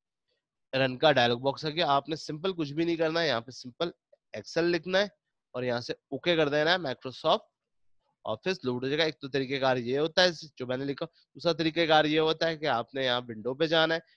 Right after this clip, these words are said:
विंडो पे जाके यहाँ पे all program को क्लिक करना है, यहाँ से नीचे आना है, नीचे आके, ठीक है, आपके सामने Microsoft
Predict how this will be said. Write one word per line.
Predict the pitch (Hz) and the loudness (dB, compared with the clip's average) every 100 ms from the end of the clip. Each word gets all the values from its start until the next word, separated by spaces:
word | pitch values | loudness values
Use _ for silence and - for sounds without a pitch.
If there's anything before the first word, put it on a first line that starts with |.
| _ - | _ -12
विंडो | 117 131 | -6 -4
पे | 135 135 | -2 0
जाके | 127 127 | 0 0
यहाँ | 139 127 | -2 -2
पे | 120 117 | -4 -8
all | - 117 123 | -6 -6 -4
program | 135 135 135 | -4 -4 -4
को | 139 | -6
क्लिक | 139 127 120 | -4 -4 -4
करना | 139 135 131 | -6 -4 -4
है, | 135 | -6
यहाँ | 110 | -8
से | 104 - | -16 -20
नीचे | - 101 - 123 | -20 -20 -14 -8
आना | 120 127 131 | -6 -4 -6
है, | 147 _ _ _ _ _ _ | -8 _ _ _ _ _ _
नीचे | 123 120 147 | -10 -6 -2
आके, | 120 113 - 185 202 _ _ _ _ _ _ _ _ _ _ _ - | 0 -2 -2 -4 -4 _ _ _ _ _ _ _ _ _ _ _ -12
ठीक | 127 190 | -4 -2
है, | 202 - _ _ _ _ _ - | -2 -8 _ _ _ _ _ 0
आपके | 127 123 139 | 0 0 -4
सामने | 139 127 139 | -4 -2 -2
Microsoft | 147 123 123 135 135 127 | -2 -2 -2 -6 -6 -8